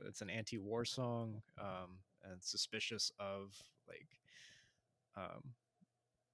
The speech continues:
basically the uber religious right. Um, there's, uh, stuff like, um,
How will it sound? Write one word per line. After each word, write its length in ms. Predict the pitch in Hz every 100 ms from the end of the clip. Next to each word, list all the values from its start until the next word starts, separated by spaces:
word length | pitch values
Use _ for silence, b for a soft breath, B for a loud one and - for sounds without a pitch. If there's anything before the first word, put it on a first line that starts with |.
| _ _ _ 120 -
basically 320 | 104 - - 101
the 120 | 101
uber 340 | 104 110 107
religious 420 | 101 95 98 95
right. 280 | 80 92 127 B B B B B _
Um, 440 | 120 110 90 85 95 _ _ _ _ _ _ _ _ _ _ _ _ _ _ _ _
there's, 1080 | 147 127 131 127 123 117 104 - - - - - _ _ _ -
uh, 300 | 110 101 98
stuff 460 | 98 - 117 - - -
like, 420 | 107 98 90 90 - - - _ _ _ - _ _ _ _ - - _ _ - -
um, 440 | 113 101 98 101